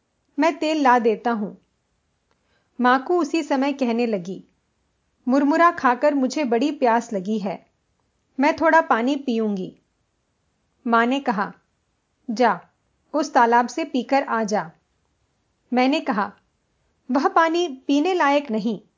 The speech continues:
वह गंदा है।" मां ने कहा,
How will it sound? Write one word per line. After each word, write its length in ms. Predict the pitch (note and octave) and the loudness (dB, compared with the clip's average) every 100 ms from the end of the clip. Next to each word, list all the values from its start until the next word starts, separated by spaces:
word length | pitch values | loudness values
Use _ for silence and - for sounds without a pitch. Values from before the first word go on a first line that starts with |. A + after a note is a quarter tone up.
| _ | _
वह 140 | C4 D#4 | -2 0
गंदा 380 | B3+ A3 A3+ C#4+ | 0 0 2 2
है।" 300 | B3 - _ _ _ _ _ _ _ _ _ _ _ _ _ _ _ _ _ - | 0 -6 _ _ _ _ _ _ _ _ _ _ _ _ _ _ _ _ _ -8
मां 200 | A3+ A3+ | -2 0
ने 120 | A#3+ C4 | 0 -2
कहा, 320 | A#3 F#3+ | -4 -6